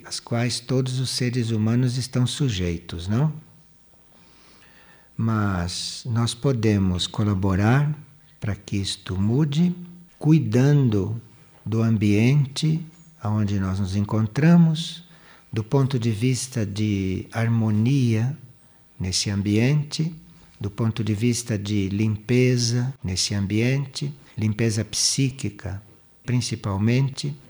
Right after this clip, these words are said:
e cuidando do ambiente interno em si mesmo. Então nós temos que cuidar de nós,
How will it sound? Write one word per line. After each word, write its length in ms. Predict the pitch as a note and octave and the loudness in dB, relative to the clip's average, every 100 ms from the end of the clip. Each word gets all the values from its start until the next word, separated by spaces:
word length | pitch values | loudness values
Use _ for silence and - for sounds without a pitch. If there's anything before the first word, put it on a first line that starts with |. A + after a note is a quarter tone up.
| _ _ _ _ - - - - | _ _ _ _ -20 -20 -20 -4
e 100 | D3+ | -2
cuidando 1000 | D3+ G3+ F#3+ C3 D#3 F3 F3+ F3 G#3 - - - _ _ _ | 2 4 4 6 8 10 8 6 0 -2 -12 -20 _ _ _
do 240 | A2 D#3 F3 | 2 6 8
ambiente 600 | E3+ D3 D3 D#3+ E3 E3+ | 8 8 6 6 4 2
interno 640 | D#3 - C#3+ D3 D3 D3 | 2 0 0 2 4 4
em 80 | C#3+ | 2
si 260 | - E3 | 2 2
mesmo. 720 | D3 B2 B2 A2 G2 F2+ F#2 - _ _ _ _ _ _ _ _ _ _ | 2 2 2 0 -4 -4 -6 -12 _ _ _ _ _ _ _ _ _ _
Então 160 | - E3 | -2 2
nós 180 | G3 F#3+ | 4 4
temos 240 | F3 D3 | 4 4
que 140 | C#3+ C3+ | 2 -2
cuidar 400 | - C3 A2 G#2+ | 0 2 2 2
de 180 | G#2+ | 2
nós, 720 | A#2 B2+ E3+ F3 - - - | 4 6 6 4 0 -10 -14